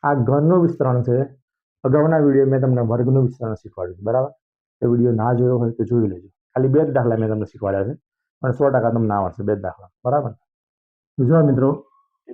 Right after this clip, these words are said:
ટુ એક્સ વત્તા ત્રણ વાય નો ઘન, એટલે ઘનનું વિસ્તરણ કરો, આવું પૂછાય કે ઘનનું વિસ્તરણ કરો. તો જો આ સંખ્યા, પહેલી સંખ્યાને આપણે એ બરા-, એ તરીકે લેવાના. કોના તરીકે? તો કે એ તરીકે. તો એ બરાબર કેટલા? તો કે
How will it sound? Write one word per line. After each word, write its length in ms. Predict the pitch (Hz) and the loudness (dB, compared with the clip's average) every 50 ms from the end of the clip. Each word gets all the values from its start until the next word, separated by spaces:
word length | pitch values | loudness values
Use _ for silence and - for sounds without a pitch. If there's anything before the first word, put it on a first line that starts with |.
| - | -4
ટુ 100 | - 143 | 0 2
એક્સ 340 | 151 160 180 190 185 - - | 4 4 2 2 0 -4 -4
વત્તા 360 | 143 135 131 131 - 156 147 | -2 -2 -2 -2 0 0 0
ત્રણ 280 | 143 - 139 139 135 131 | 0 0 0 0 2 2
વાય 160 | 123 117 117 | 2 2 2
નો 140 | 120 123 120 | 2 0 0
ઘન, 180 | 113 120 113 101 | 0 0 -2 -4
એટલે 280 | - - _ 123 123 | -6 -10 _ -4 -4
ઘનનું 460 | 120 113 123 135 135 139 143 156 151 | -2 0 0 2 2 2 2 2 2
વિસ્તરણ 380 | 139 127 - _ 123 120 117 117 | 0 0 -2 _ -2 0 0 0
કરો, 200 | - 156 117 101 | 0 0 -2 0
આવું 240 | - 127 127 120 117 | 0 0 0 0 0
પૂછાય 260 | 123 123 - - - - _ _ _ _ _ _ _ _ _ | -2 -4 -4 -12 -20 -20 _ _ _ _ _ _ _ _ _
કે 80 | - 120 | -6 -6
ઘનનું 600 | 113 110 117 117 120 123 123 123 139 147 151 131 | -2 -2 -2 0 0 0 0 0 2 0 2 0
વિસ્તરણ 500 | 127 120 - _ 117 113 113 113 - 113 | 0 -2 -4 _ -4 -4 -2 -4 -4 -6
કરો. 340 | - - 123 107 98 95 - _ _ _ _ _ _ _ _ _ _ _ _ _ _ _ _ _ _ _ | -6 -6 -6 -6 -6 -10 -14 _ _ _ _ _ _ _ _ _ _ _ _ _ _ _ _ _ _ _
તો 60 | - 135 | -4 0
જો 140 | 135 156 | 2 4
આ 120 | 147 139 - | 4 4 4
સંખ્યા, 460 | - 170 156 135 - 120 95 - - _ _ _ _ _ _ _ _ _ | 4 2 2 2 0 -2 -6 -6 -10 _ _ _ _ _ _ _ _ _
પહેલી 200 | 175 175 185 185 | 0 2 2 2
સંખ્યાને 300 | 190 190 165 151 160 160 | 2 2 2 2 2 2
આપણે 300 | 160 170 175 - - 202 | 2 0 0 0 0 2
એ 20 | |
બરા-, 280 | 175 147 147 - 220 - | 2 2 2 0 0 0
એ 120 | 180 175 165 | 0 0 2
તરીકે 280 | 160 139 131 120 123 | 2 2 2 2 2
લેવાના. 360 | 107 104 95 92 98 110 - - _ _ _ _ _ _ _ _ _ _ _ _ _ | 0 0 0 -2 -4 -6 -10 -14 _ _ _ _ _ _ _ _ _ _ _ _ _
કોના 200 | - 160 165 170 | 0 2 2 2
તરીકે? 300 | 160 160 151 139 156 143 | 2 2 0 0 0 -2
તો 100 | 139 123 | -2 -4
કે 60 | - | -2
એ 180 | - 156 147 | 0 0 2
તરીકે. 280 | 135 127 113 107 107 104 | 2 2 0 0 -2 -4
તો 120 | 98 - - _ _ | -8 -8 -16 _ _
એ 140 | 156 151 160 | 0 2 2
બરાબર 440 | 160 139 139 135 131 131 127 127 131 | 2 2 2 0 0 0 0 0 0
કેટલા? 460 | 135 147 127 123 117 113 120 120 120 - | 0 0 0 0 -2 -2 -4 -8 -12 -12
તો 60 | 123 | -14
કે 160 | 123 - - | -14 -14 -18